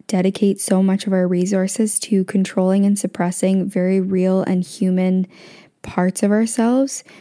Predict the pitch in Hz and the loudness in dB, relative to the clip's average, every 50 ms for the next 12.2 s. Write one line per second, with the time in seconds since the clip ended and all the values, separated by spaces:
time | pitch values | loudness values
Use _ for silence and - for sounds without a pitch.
0 | - - _ - 190 196 208 202 196 - - 220 208 208 208 208 208 202 202 196 | -20 -20 _ 0 2 4 4 2 2 0 0 2 4 4 4 4 4 4 2 0
1 | - - _ _ - - - _ _ _ _ - 202 190 196 214 233 247 240 - | -2 -6 _ _ -20 -20 -20 _ _ _ _ -4 0 2 4 4 4 2 2 0
2 | 262 262 247 - - 196 190 185 185 190 - - 190 190 - - - - 190 185 | 0 0 0 0 0 2 2 2 0 0 0 -2 -2 -2 -2 -4 -2 0 2 2
3 | 185 185 185 185 185 185 185 - - 190 185 185 - 208 - 202 202 208 208 190 | 4 4 2 2 0 0 -2 -2 -2 -2 0 0 -2 -2 0 0 0 2 2 0
4 | 196 - 175 - 196 190 190 185 185 180 180 175 180 190 196 196 196 - - 190 | 0 -2 -2 -2 0 0 0 0 0 0 -2 -2 -2 -2 -2 -2 -2 -2 -2 -2
5 | 180 180 180 - - - 208 196 196 202 196 - - - - - _ - - 208 | 0 0 -2 -2 -2 0 2 2 2 0 -2 -8 -16 -20 -20 -20 _ -2 2 4
6 | 233 240 254 269 277 302 277 - - 220 220 226 226 214 214 202 202 208 214 214 | 4 4 4 2 0 -2 -2 0 0 2 2 2 2 2 2 2 2 2 2 2
7 | 208 214 214 - _ - 185 185 196 196 202 196 - - - 190 185 180 185 - | 2 0 -2 -4 _ -2 0 2 2 2 2 0 -2 -2 -2 -2 0 -2 -2 -4
8 | - - 220 226 196 170 165 - - 196 190 - - 202 190 190 196 - - - | -2 0 2 2 2 0 0 0 -2 -2 -2 0 0 2 2 2 0 -2 -6 -12
9 | - - - - - _ - - 269 269 240 208 - 185 180 196 196 - 202 208 | -18 -20 -20 -20 -20 _ 0 2 2 2 2 2 2 2 2 2 2 2 2 2
10 | 214 214 208 - - 202 190 - - 202 196 190 190 190 190 202 196 202 208 214 | 2 2 2 2 0 0 0 0 2 2 2 4 2 2 2 2 2 2 2 2
11 | 214 214 - - _ 196 180 - - - - - 180 180 202 - - - - - | 2 0 -2 -4 _ -6 -6 -4 -4 -4 -2 0 0 -2 -2 -4 -8 -12 -6 -2
12 | 185 175 170 - | -2 -2 -2 -4